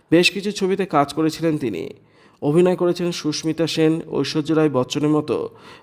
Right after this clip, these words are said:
বলিউড নায়িকাদের সঙ্গে। তবে তেমনভাবে কোনো ছবিতে দাগ কাটতে পারেনি দর্শকদের মনে। একসময় নায়ক ছেড়ে খলনায়কের চরিত্রে অভিনয় করা শুরু করেন শরৎ কাপুর।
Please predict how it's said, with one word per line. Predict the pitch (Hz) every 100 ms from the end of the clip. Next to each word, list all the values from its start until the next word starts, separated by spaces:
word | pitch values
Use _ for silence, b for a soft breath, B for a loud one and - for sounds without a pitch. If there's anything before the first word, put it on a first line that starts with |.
| B
বলিউড | 131 143 165 175
নায়িকাদের | 170 131 131 123 127 -
সঙ্গে। | 120 101 101 92 - _ b b b b
তবে | 175 185
তেমনভাবে | 165 160 196 185 185 185
কোনো | 175 170
ছবিতে | - 151 156 156
দাগ | 127 123
কাটতে | 147 135 147
পারেনি | 151 143 143 143
দর্শকদের | 117 117 143 131 131 107
মনে। | 85 92 95 - _ b b b b
একসময় | 123 139 160 156 151
নায়ক | 131 139 139
ছেড়ে | - 147 -
খলনায়কের | - 139 139 147 147 160
চরিত্রে | 151 147 139 160 - 131
অভিনয় | 135 139 147
করা | 131
শুরু | 131 123 127
করেন | 135 131 135
শরৎ | 123 104 -
কাপুর। | 117 - -